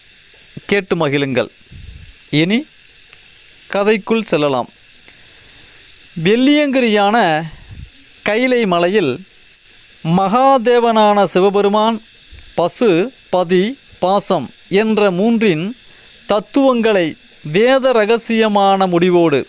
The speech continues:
சனகர் முதலான முனிவர்களுக்கு நிரூபணம் செய்து கொண்டிருந்தார்.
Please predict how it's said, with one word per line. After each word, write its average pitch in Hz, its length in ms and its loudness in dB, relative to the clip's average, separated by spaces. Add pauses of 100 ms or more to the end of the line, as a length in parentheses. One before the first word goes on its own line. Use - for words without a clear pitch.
(500)
சனகர் 240 580 -2
முதலான 180 760 0 (400)
முனிவர்களுக்கு 185 1080 0 (300)
நிரூபணம் 220 680 0
செய்து 190 300 0
கொண்டிருந்தார். 147 840 0